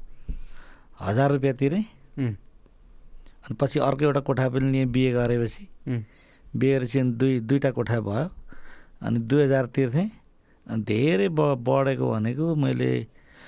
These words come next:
Speaker 1: अरूतिर अरू मान्छेले सत्र अठार सय तिर्दाखेरि म चौध सय रुपियाँ मात्र तिर्थेँ एउटा कोठाको।
Speaker 2: उम्।
Speaker 1: अट्ठाइस सय रुपियाँ, अरूले चाहिँ झन्डै झन्डै चार हजार तिर्थे।
Speaker 2: हजुर।
Speaker 1: म चाहिँ अट्ठाइस सय रुपियाँ मात्र तिर्थेँ।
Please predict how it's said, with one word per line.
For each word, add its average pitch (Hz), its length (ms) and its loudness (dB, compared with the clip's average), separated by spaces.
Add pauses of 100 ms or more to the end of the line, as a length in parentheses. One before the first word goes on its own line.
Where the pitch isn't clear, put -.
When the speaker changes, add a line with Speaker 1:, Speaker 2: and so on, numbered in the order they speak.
(180)
Speaker 1:
अरूतिर 160 420 4
अरू 156 300 4
मान्छेले 147 520 2
सत्र 143 280 0
अठार 131 280 2
सय 117 120 -6
तिर्दाखेरि 131 380 0
म 143 100 2
चौध 123 320 0
सय 117 140 0
रुपियाँ 117 220 0
मात्र 113 260 -2
तिर्थेँ 104 300 -4
एउटा 98 180 -4
कोठाको। 95 380 -8
Speaker 2:
उम्। 156 400 -4
Speaker 1:
अट्ठाइस 123 320 2
सय 143 80 4
रुपियाँ, 139 300 2
अरूले 151 220 4
चाहिँ 143 200 0
झन्डै 123 240 2
झन्डै 147 180 2
चार 127 260 2
हजार 127 200 2
तिर्थे। 139 360 0 (140)
Speaker 2:
हजुर। 107 240 -2 (440)
Speaker 1:
म 135 140 2
चाहिँ 139 180 2
अट्ठाइस 120 260 -2
सय 123 80 0
रुपियाँ 113 200 0
मात्र 101 220 -4
तिर्थेँ। 92 360 -6